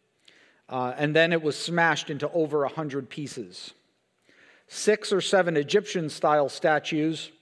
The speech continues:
uh, were also found that had the same treatment, still bearing the chisel marks from where they had been dismembered. Moreover, the names of proper, the proper names on inscription, Egyptian inscriptions had been mutilated.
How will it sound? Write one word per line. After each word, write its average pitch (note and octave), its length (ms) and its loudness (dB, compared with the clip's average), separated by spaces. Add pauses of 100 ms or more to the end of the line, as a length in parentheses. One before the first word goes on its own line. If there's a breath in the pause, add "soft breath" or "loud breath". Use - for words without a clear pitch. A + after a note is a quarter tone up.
(260)
uh, B2 200 -2
were C#3 240 2
also D#3 320 2
found C#3+ 400 0
that C3 140 2
had C3+ 160 -2
the B2+ 80 -6
same E3+ 360 -4
treatment, C3 580 -10 (480 soft breath)
still G3+ 360 2
bearing E3+ 460 2
the C#3 80 -8
chisel E3+ 460 0
marks A#2+ 560 -8 (180)
from C#3+ 240 -6
where D3 160 4
they C#3+ 140 4
had C3+ 160 0
been C#3 180 -2
dismembered. C3 720 -4 (840 soft breath)
Moreover, F3+ 560 6
the D3+ 140 0
names E3+ 460 2
of C3+ 240 -4
proper, F3 520 2
the D3 80 0
proper G3 380 2
names D#3+ 380 0
on D3 160 0
inscription, E3 640 -4
Egyptian D#3 480 0
inscriptions C3 760 -4 (360 soft breath)
had C#3 260 0
been C3+ 180 -2
mutilated. A#2 760 -4